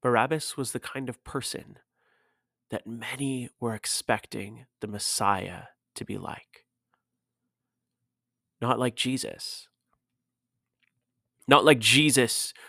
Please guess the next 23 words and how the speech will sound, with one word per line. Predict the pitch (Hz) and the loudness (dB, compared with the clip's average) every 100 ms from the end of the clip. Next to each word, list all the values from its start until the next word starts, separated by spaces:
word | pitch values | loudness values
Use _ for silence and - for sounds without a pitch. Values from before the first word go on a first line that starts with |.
| - | -4
who | 139 | 4
brings | 147 139 123 | 6 6 4
love | 120 131 127 98 87 - - _ _ _ _ _ _ _ _ _ _ _ _ _ | 8 10 10 8 2 -8 -20 _ _ _ _ _ _ _ _ _ _ _ _ _
and | 113 - | -16 -10
peace. | - 131 92 - - - - _ _ _ _ _ _ _ _ _ - | -8 -6 -8 -10 -12 -14 -20 _ _ _ _ _ _ _ _ _ 4
Not | 151 | 6
like | 151 | 6
Jesus | 127 117 147 135 123 - | 2 4 4 4 0 0
who | 131 | -2
calls | - 135 135 120 | 4 6 6 2
the | 120 | -4
violent | 104 113 131 131 120 - | 4 8 8 4 -2 -4
to | 123 | -4
lay | 113 113 | 0 0
aside | 120 - - 113 110 | 0 0 2 2 2
their | 107 | -4
violence, | 104 90 92 85 - - - - _ _ _ _ _ _ _ _ _ _ _ _ _ _ _ _ | -4 -6 -8 -12 -16 -20 -20 -20 _ _ _ _ _ _ _ _ _ _ _ _ _ _ _ _
the | - | -2
rich | 113 107 139 - - - - - _ _ | 0 2 2 4 2 2 -2 -6 _ _
to | - | -4
share | - - 113 110 | 0 2 4 2
their | 110 113 104 | 2 0 0
wealth. | - - - - - | -4 -12 -18 -20 -20